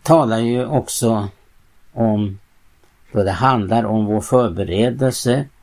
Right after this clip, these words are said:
hur vår vandring är. Det är mycket gripande att, eh,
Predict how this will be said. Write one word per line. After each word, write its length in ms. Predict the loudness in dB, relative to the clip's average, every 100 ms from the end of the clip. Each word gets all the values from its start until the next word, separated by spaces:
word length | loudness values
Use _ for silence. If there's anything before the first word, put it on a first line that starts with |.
| _ -14
hur 340 | 0 2 2 0
vår 260 | 0 0
vandring 920 | 0 -2 -2 0 -2 -4 -4 -2 -4 -8 -4
är. 420 | -2 -2 -4 -12 -20 -20 -20 -20 -20 -20 -20 _ _ -20 -20 -20 _ _ _
Det 80 | 4
är 40 | 4
mycket 340 | 4 2 -2
gripande 840 | 0 0 -2 -2 -2 0 0 0 -2 -16 -20 -20 _ _ _ _ _ -20 -20 -6
att, 520 | 0 0 -2 _ 2
eh, 300 | 4 4 -2